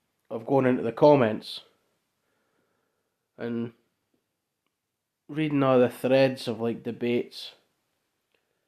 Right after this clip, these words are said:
between people saying, "Oh, like, the usual shite. Well, if you don't like it, then don't watch it."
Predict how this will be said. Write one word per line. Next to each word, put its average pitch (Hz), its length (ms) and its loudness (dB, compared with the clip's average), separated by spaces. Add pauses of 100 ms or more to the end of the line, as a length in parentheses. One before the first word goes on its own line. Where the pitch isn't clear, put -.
(180)
between 117 320 -8
people 123 480 0
saying, 120 360 0
"Oh, 117 160 0
like, 117 180 -2
the 120 100 -4
usual 120 440 -2
shite. 110 500 -4 (1600)
Well, 165 120 -6
if 160 120 -6
you 165 100 -4
don't 185 260 6
like 175 280 0
it, - 120 -2
then 143 140 -2
don't 156 260 2
watch 143 360 -2
it." 101 220 -2